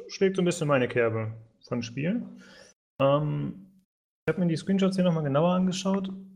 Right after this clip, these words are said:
und ich verstehe auf jeden Fall, was du meinst mit sterilem Look. Ich glaube, das liegt zum einen daran, dass die Texturen oft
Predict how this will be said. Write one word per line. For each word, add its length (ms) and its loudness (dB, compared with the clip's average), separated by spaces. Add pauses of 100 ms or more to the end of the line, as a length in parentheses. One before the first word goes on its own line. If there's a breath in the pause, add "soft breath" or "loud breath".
(100)
und 260 0
ich 120 -4
verstehe 340 0
auf 120 0
jeden 160 0
Fall, 100 4
was 140 -2
du 80 -4
meinst 300 0
mit 180 -4
sterilem 800 -2
Look. 340 -2
Ich 840 -10
glaube, 180 8
das 120 -2
liegt 140 -8
zum 120 -4
einen 200 -2
daran, 240 0
dass 180 -6
die 120 -10
Texturen 440 0
oft 480 -4